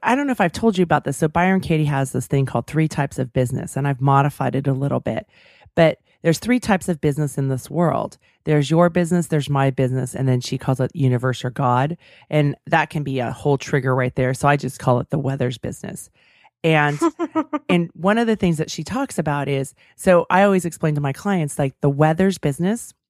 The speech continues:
Speaker 1: Yesterday it was a hundred and six where I live. And you were
Speaker 2: Right.
Speaker 1: talking earlier that it's hot down in L A.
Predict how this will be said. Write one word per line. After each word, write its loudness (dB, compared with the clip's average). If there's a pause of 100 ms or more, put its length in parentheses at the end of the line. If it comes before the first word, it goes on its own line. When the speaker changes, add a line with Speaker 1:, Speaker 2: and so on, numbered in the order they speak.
(180)
Speaker 1:
Yesterday -2
it -4
was -4
a -4
hundred -4
and -8
six -10 (220)
where -4
I -4
live. -8 (280)
And -2
you 6
were 6
Speaker 2:
Right. 2
Speaker 1:
talking 4
earlier 2
that 0
it's -8
hot 0
down 0
in -2
L -8
A. -10